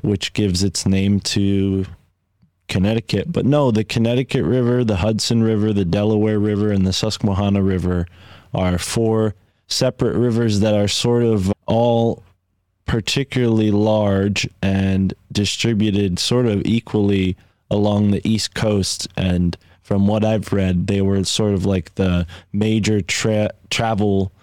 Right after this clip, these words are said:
byways for the Iroquois and all the different groups of Native Americans that lived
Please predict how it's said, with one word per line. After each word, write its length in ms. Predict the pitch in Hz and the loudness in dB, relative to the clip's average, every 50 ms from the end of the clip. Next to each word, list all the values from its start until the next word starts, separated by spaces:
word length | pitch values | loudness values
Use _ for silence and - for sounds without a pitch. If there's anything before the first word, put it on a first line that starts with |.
| _ _ _ _ _ _ _ | _ _ _ _ _ _ _
byways 680 | - 107 107 113 117 113 107 101 92 90 87 87 85 - | -2 -2 0 2 2 2 2 2 2 2 0 0 -2 -4
for 380 | - - - 98 95 95 95 | -6 -4 -4 -2 0 0 0
the 420 | 85 85 90 90 87 87 87 87 - | 0 0 0 2 2 2 0 0 -2
Iroquois 760 | - 98 101 98 98 92 - - - 104 101 98 95 92 92 | -2 0 0 0 -2 -2 -4 -4 -2 0 0 0 0 0 0
and 120 | 90 90 | 2 2
all 140 | 92 92 95 | 2 2 2
the 120 | 87 90 85 | 0 0 0
different 640 | 82 95 92 - - 92 90 85 82 85 - - - - - _ _ _ _ | 0 -2 -2 -2 -2 -2 0 0 -2 -2 -6 -10 -12 -14 -20 _ _ _ _
groups 420 | - 107 104 98 - - - - | -2 0 0 0 -2 -4 -4 -2
of 220 | 101 95 85 80 95 | -2 -2 0 0 0
Native 320 | 95 98 98 95 90 87 | 0 0 0 0 0 0
Americans 680 | 92 92 92 92 92 95 92 - - 98 90 87 82 85 | 0 0 2 2 0 0 -2 -2 -2 -2 0 0 0 -2
that 160 | 92 90 - | -2 -2 -2
lived 420 | 90 92 92 90 87 82 - - | -2 -2 0 -2 -2 -4 -6 -10